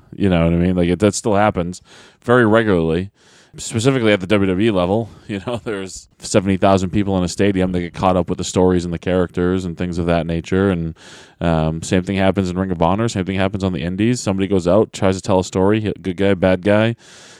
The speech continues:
and it still gets over today. Um, you know, you don't get the, "This is awesome," or "Both these guys," or whatever stupid chant <laughs> that,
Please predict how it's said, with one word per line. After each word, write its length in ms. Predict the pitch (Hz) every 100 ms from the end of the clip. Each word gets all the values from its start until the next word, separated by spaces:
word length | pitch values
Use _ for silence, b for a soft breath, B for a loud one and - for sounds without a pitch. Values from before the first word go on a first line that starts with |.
| B
and 200 | 92 98
it 100 | 98
still 180 | - 110
gets 220 | 104 107
over 280 | 107 120 113
today. 480 | - 104 143 92 85 -
Um, 640 | 87 92 87 85 85 85 92
you 140 | - 104
know, 220 | 87 85 82 -
you 80 | 92
don't 180 | 92
get 200 | 87 92 -
the, 320 | 90 87 85 b b b b -
"This 180 | 98
is 140 | 101 90
awesome," 600 | 98 101 - 107 101 98
or 60 | 87
"Both 280 | 92 98 -
these 220 | 98 90
guys," 440 | 95 95 95 98
or 20 | 92
whatever 280 | 90 101
stupid 380 | 98 - 98 92
chant 380 | - 95 95 -
<laughs> 0 |
that, 180 | 156